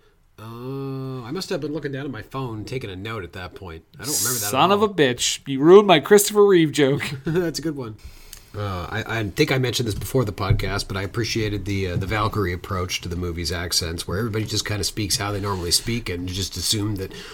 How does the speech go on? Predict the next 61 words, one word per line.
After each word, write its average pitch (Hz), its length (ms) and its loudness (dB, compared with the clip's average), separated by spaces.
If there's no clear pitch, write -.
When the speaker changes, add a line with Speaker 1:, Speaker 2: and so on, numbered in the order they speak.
Speaker 1:
oh, 170 100 6
that 147 120 4
guy 135 140 2
in 131 60 0
the 113 60 -2
French 131 280 0
uniform's 127 400 2
a 98 40 -2
French 107 320 0
dude. 80 240 -2
Speaker 2:
Yeah, 180 160 10
uh, 247 540 8
it's 359 220 4
okay, 339 240 6
Tom 180 240 6
Cruise. 151 280 4
Just 220 220 0
use 208 180 4
your 185 100 6
regular 147 300 6
voice. 131 440 2
Speaker 1:
That's - 140 -8
fine. - 140 -20
It's 165 280 -8
better. 165 320 -6
I 170 60 -6
mean, 165 220 0
you, 214 200 -4
but 175 300 0
at 175 100 -4
the 160 80 -4
same 160 220 0
time, 135 260 -4
Tom 160 180 0
Cruise 147 180 0
doing 165 160 4
a - 40 2
German 147 220 -2
accent, 147 400 -6
do 135 100 -6
we 135 80 0
want 139 220 -4
that? 147 200 -10
I 156 40 -4
mean, 156 100 0
I 170 180 6
want 123 280 -4
that, 104 280 -16
but 110 160 -14
do 139 100 -2
we 120 160 -6
want 139 320 -6
that? 127 260 -14
Speaker 2:
I 156 100 4
mean, 165 180 8
we 165 120 8
already 170 320 8
had 151 160 6
him 139 160 2
do 131 460 2
an 127 140 -4